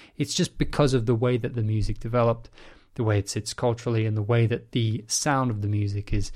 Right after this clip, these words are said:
so linked to that instrument in particular, right? Okay, so that's why we call it guitar music. I'm thinking the future is so awesome and interesting from my viewpoint right now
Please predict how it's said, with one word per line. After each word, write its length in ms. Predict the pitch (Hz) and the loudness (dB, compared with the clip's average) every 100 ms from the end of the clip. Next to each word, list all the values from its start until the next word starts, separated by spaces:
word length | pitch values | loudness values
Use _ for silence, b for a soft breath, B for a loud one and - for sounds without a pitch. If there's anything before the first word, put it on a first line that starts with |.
| B B | B B
so 220 | - 165 | 0 4
linked 420 | 120 110 113 110 | 4 4 2 0
to 140 | - 104 | -2 0
that 260 | 101 95 _ - | 0 -4 _ -8
instrument 440 | 107 - 107 98 | -8 -4 -4 -4
in 60 | 101 | -6
particular, 580 | - - 107 - - - | -10 -6 -6 -6 -10 -6
right? 220 | 123 - | -6 -4
Okay, 260 | 127 - - | -6 -6 -6
so 320 | - 135 104 - - B B B B - | -4 -2 -2 -6 -20 B B B B -2
that's 200 | 135 - | 2 6
why 100 | 139 | 6
we 80 | 123 | 6
call 200 | 123 117 | 2 0
it 80 | |
guitar 420 | 110 - 107 98 - _ - | -2 -4 -4 -4 -8 _ -4
music. 320 | 107 95 117 - _ _ _ _ _ _ _ _ _ _ _ _ _ _ _ _ - | -2 -2 -8 -14 _ _ _ _ _ _ _ _ _ _ _ _ _ _ _ _ 2
I'm 160 | 202 | 2
thinking 520 | 180 127 104 101 104 - b b b b b - | 4 0 0 -2 -2 -6 b b b b b -6
the 80 | |
future 520 | 110 160 165 165 127 120 | 0 4 4 2 0 0
is 220 | 120 104 | 0 -2
so 680 | - - 156 190 180 117 101 - _ _ _ _ _ _ _ _ _ _ - | -4 2 4 6 6 2 -2 -12 _ _ _ _ _ _ _ _ _ _ -4
awesome 580 | 120 113 - 101 101 - | 0 0 0 -4 -6 -4
and 140 | 123 131 | -4 0
interesting 640 | 110 - 104 - 107 104 - - | 0 0 -4 -2 0 0 -4 -18
from 260 | - 127 117 | 0 6 8
my 180 | 117 113 | 8 8
viewpoint 480 | 117 113 117 104 | 6 6 4 4
right 180 | 107 101 | 2 2
now 280 | 110 110 | 2 0